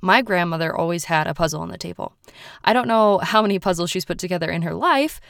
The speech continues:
either in her bedroom or in the living room, but she always had some sort of puzzle on a folding table that would change every few months. She even framed a few of the ones that she finished, which is kinda fun.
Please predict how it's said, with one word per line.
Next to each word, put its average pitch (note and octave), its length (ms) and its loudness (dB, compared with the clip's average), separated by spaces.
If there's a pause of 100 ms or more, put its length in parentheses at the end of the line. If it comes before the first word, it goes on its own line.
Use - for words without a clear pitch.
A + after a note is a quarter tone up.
(380)
either F3 280 2
in D#3+ 200 -2
her D#3 80 -2
bedroom F3+ 440 2
or - 120 -2
in D#3+ 80 -2
the - 80 -2
living A#3 260 2
room, G3+ 420 2
but F3+ 220 -2
she G3+ 100 -4
always A#3 380 0
had F3+ 460 2
some G3+ 300 -4
sort F#3 180 -6
of D#3+ 180 -6
puzzle F3 440 -2
on D#3+ 120 -6
a D#3 100 -6
folding E3 480 -4
table D#3+ 480 -8 (280)
that D#3 160 -2
would D#3 120 -8
change D#3+ 520 -6
every D#3+ 260 -8
few D#3 160 -10
months. - 500 -10
She - 140 -6
even C4 240 0
framed F#3+ 320 -4
a D3+ 60 -6
few - 180 -8
of E3+ 140 -8
the D#3 60 -10
ones D#3 180 -8
that - 80 -12
she - 100 -12
finished, - 420 -10
which - 140 -18
is - 80 -8
kinda D#3+ 220 -10
fun. - 240 -12